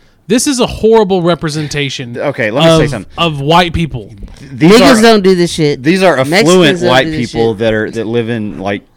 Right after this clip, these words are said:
Speaker 2: the middle of a big city and they're, you know, in suburban
Speaker 1: Yeah,
Speaker 2: land.
Speaker 1: yeah. Let's get one
Speaker 3: Ah.
Speaker 1: thing straight. If you're watching a
Speaker 2: That's who
Speaker 1: video
Speaker 2: this
Speaker 1: of
Speaker 2: is.
Speaker 1: someone doing something like this, they're an affluent,
Speaker 3: Please
Speaker 1: out of
Speaker 3: report
Speaker 1: touch
Speaker 3: it.
Speaker 1: white person.
Speaker 2: Uh, out of touch. Like,
Speaker 3: Report it
Speaker 1: You know,
Speaker 3: as spam.
Speaker 1: it's, it's people like this when I'm like, you know what? When people talk about white privilege, it's, it's shit like this.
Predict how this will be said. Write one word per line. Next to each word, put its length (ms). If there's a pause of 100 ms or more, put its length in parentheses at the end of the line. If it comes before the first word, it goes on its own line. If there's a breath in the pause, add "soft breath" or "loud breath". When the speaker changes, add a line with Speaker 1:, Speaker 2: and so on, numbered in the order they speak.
(160)
Speaker 2:
the 100
middle 280
of 100
a 60
big 260
city 540
and 160
they're, 140
you 180
know, 140
in 240
suburban 500
Speaker 1:
Yeah, 80
Speaker 2:
land. 280
Speaker 1:
yeah. 60
Let's 160
get 160
one 160
Speaker 3:
Ah. 200
Speaker 1:
thing 80
straight. 260
If 140
you're 200
watching 400
a 40
Speaker 2:
That's 160
who 80
Speaker 1:
video 240
Speaker 2:
this 100
Speaker 1:
of 60
Speaker 2:
is. 80
Speaker 1:
someone 280
doing 280
something 400
like 220
this, 220
they're 280
an 100
affluent, 580
Speaker 3:
Please 240
Speaker 1:
out 140
of 100
Speaker 3:
report 220
Speaker 1:
touch 80
Speaker 3:
it. 60
Speaker 1:
white 320
person. 340
Speaker 2:
Uh, 220
out 160
of 100
touch. 320
Like, 120
Speaker 3:
Report 360
it 40
Speaker 1:
You 80
know, 80
Speaker 3:
as 120
spam. 340
Speaker 1:
it's, 220
it's 160
people 340
like 220
this 260
when 140
I'm 220
like, 200
you 60
know 100
what? 200
When 100
people 240
talk 220
about 220
white 220
privilege, 520
it's, 280
it's 160
shit 280
like 200
this. 420